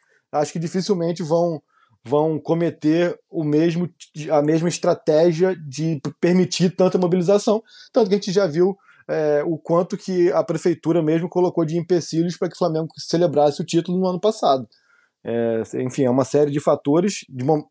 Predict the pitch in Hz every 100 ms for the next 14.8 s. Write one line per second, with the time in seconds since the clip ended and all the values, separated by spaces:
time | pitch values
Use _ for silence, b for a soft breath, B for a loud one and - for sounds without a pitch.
0 | _ 131 127 143 156 170 151 165 156 b
1 | b b b b - 127 113 113 202 -
2 | 220 196 135 160 170 175 160 151 165 190
3 | 208 _ _ 185 180 175 196 196 196 190
4 | 180 185 185 170 160 170 202 170 185 190
5 | 190 175 117 120 - 127 117 - 147 139
6 | 135 131 B B B 147 175 131 170 180
7 | 160 170 - 185 202 208 - 156 135 135
8 | _ - 139 143 139 214 214 175 170 135
9 | 135 143 135 104 110 b b b - 117
10 | 120 147 139 156 147 151 - 151 - 156
11 | - 147 147 160 160 - 160 151 139 _
12 | _ _ 135 143 160 139 160 170 196 -
13 | 185 185 - 185 180 165 165 185 190 202
14 | - - 180 175 170 - 175